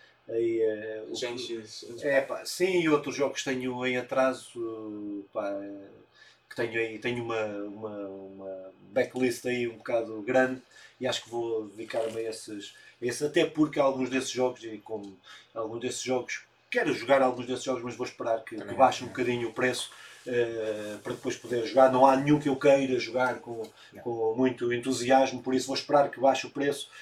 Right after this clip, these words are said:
Speaker 1: e depois, eh, e depois irei adquiri-los, mas por enquanto vou,
Speaker 2: Como eu
Speaker 1: vou jogar os
Speaker 2: dizia,
Speaker 1: que tenho já.
Speaker 2: os outros quinze dias, se calhar, têm algo, têm algo mais para nos oferecer. Eh, não adianta estarmos aqui a, a trazer já,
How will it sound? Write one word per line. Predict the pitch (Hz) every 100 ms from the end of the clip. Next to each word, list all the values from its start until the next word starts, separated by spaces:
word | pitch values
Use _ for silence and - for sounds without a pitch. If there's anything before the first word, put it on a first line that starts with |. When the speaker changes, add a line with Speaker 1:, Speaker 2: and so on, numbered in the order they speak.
| -
Speaker 1:
e | 143
depois, | 127 135 131 117 -
eh, |
e | 120 110 104 101 98 104 104
depois | - 113 101
irei | 107 110 110 110
adquiri-los, | 110 123 127 127 120 110
mas | 101 98
por | -
enquanto | 107 113 113 107 101
vou, | 101 95 92
Speaker 2:
Como | 143 147
eu | 139 131
Speaker 1:
vou | 127
jogar | 120 -
os | 147
Speaker 2:
dizia, | -
Speaker 1:
que |
tenho | 117 104
já. | 180
Speaker 2:
os | 151
outros | 151 -
quinze | 147 131 -
dias, | 151 151 147 - -
se |
calhar, | 131 123 135 135 131 -
têm | 123 123
algo, | 123 123 117 113 113 -
têm | 123
algo | 123 123 117
mais | 127 127
para | -
nos | 120 117
oferecer. | 110 - - - - - _ _ _ 92
Eh, | 95
não | 98
adianta | 107 104 110 110 107
estarmos | 104 117 113 113
aqui | 113 - 123 123
a, | 120 120 120 120 120 _ _
a | -
trazer | 127 135 120 131 127
já, | - 160 165